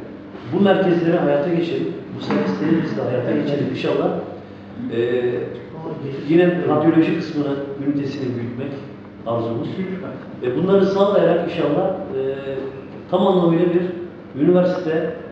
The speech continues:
şehir bütünleşmesini, bütünlüğünü sağlamak istiyorum. İnşallah yapabiliriz. Allah sağlık, hoşu verir. En önemli şey sağlık, hoşu. E, bu bağlamda, e,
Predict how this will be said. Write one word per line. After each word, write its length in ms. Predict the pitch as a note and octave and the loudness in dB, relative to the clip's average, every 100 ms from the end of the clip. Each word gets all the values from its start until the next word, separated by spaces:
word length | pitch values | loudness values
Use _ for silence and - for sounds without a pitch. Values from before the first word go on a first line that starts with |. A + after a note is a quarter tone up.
| - | -14
şehir 340 | - D3+ G3 F#3 | -4 2 4 4
bütünleşmesini, 800 | E3+ E3 C#3+ B2 A#2+ B2 A#2+ A#2 - - - - | 0 0 0 -2 -4 -6 -4 -4 -4 -8 -10 -6
bütünlüğünü 480 | D3 F3 D3+ D3 - | -2 0 0 2 2
sağlamak 440 | - E3 E3 D3+ | 2 2 4 2
istiyorum. 420 | - - A#2+ F3 - - - - - - - - - - | -2 -4 -4 -4 -6 -10 -14 -16 -18 -18 -18 -18 -18 -10
İnşallah 380 | G3+ G3 A3+ G#3+ | -4 2 4 6
yapabiliriz. 540 | F#3 F3+ E3+ D#3+ - - | 4 4 6 4 2 2
Allah 220 | D3 F3 | 4 4
sağlık, 280 | F3 E3+ D#3+ | 4 2 2
hoşu 240 | E3 D#3 | 2 0
verir. 340 | E3+ C#3 B2+ - - - - C3+ | -2 -2 -2 -4 -8 -12 -10 -2
En 80 | D#3 | 0
önemli 360 | D#3 C#3+ B2 | 0 0 -2
şey 140 | C3+ C3+ C#3 - - - - - | -4 -6 -8 -10 -14 -18 -18 -16
sağlık, 280 | - C3 B2 | -8 -4 -2
hoşu. 140 | A#2+ A2+ A#2+ A2 - - - - - - - | -4 -6 -8 -10 -12 -16 -16 -18 -20 -16 -4
E, 440 | B2+ C3 C3+ C3 C3 - - - B2+ | 2 4 4 2 0 -2 -6 -10 -2
bu 120 | F3 | 2
bağlamda, 760 | G3+ G3+ F#3 F3+ F#3 F#3 - - - - - - - - - | 6 6 6 6 4 2 -2 -8 -12 -14 -16 -16 -16 -14 -6
e, 260 | B2+ B2+ | -2 0